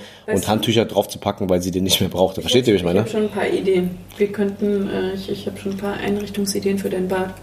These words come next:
Speaker 1: Lass uns das später mal besprechen, auf jeden Fall. Ein paar Sachen bestellen. Ähm, ja, aber das wäre auf jeden Fall sowas Interior und so weiter.
Speaker 2: Hätte ich mir auch vorstellen können bei dir.
Speaker 1: Inneneinrichtung, in, ja, aber,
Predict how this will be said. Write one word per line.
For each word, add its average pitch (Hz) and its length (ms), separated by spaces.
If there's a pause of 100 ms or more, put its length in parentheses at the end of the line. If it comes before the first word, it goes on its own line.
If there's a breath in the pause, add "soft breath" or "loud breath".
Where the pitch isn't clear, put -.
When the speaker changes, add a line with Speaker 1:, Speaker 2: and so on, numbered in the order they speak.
Speaker 1:
Lass - 120
uns 214 140
das - 80
später 208 260
mal 185 160
besprechen, 196 420
auf 202 120
jeden 208 160
Fall. 214 220
Ein - 280
paar 196 100
Sachen 196 240
bestellen. 202 440 (540 loud breath)
Ähm, 220 280
ja, 294 300 (200)
aber 214 580
das - 220
wäre 254 160
auf - 120
jeden 233 180
Fall 220 160
sowas 202 300
Interior 196 640
und 190 100
so 185 140
weiter. 180 260
Speaker 2:
Hätte 123 180
ich - 60
mir 113 80
auch 107 100
vorstellen - 300
können 95 140
bei 95 80
dir. 92 160
Speaker 1:
Inneneinrichtung, 185 520 (100)
in, 196 360
ja, 185 180 (340)
aber, 190 180